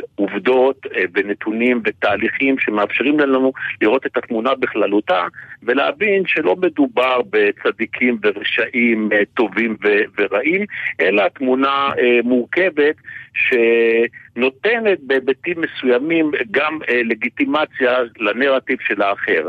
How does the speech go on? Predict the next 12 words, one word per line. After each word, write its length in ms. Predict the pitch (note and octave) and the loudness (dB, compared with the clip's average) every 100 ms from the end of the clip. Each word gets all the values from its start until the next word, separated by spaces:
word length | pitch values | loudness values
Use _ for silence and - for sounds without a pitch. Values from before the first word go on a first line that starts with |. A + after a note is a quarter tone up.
| - - | -8 -6
אבל 300 | G2+ B2 A#2 - | -4 -2 -4 -4
בעיקר 600 | - D3+ - - F3 G#3 G3+ - - _ - | -6 -6 -4 -2 0 -2 -4 -16 -20 _ -8
היא 120 | G#2+ | -4
מאפשרת 540 | A2 A2 - C#3+ C#3+ | -4 -2 -2 0 0
בדיקה 520 | C3+ G2 A#2 A2+ D3 C#3+ | -2 -4 -6 -2 -2 -2
פנימית 560 | - B2 A#2 A#2+ C3 D3+ | -2 0 2 4 4 2
שלנו 760 | - - G#2+ G#2+ B2+ C#3 E3 D#3+ | 0 -2 0 0 0 0 0 0
כדי 240 | - A2 A2 | 0 -2 0
להבין 500 | G#2 G2+ G#2 D#3 D3+ | 0 0 0 0 0
כיצד 480 | - G#2+ - C#3+ C#3+ C#3 - | -2 -6 -2 0 0 -4 -4
העמדות 560 | G#2 G#2 G2+ D#3 D#3+ | -4 -2 -2 -2 -2
שלנו, 480 | - D3 D3 D3 | 0 0 0 -2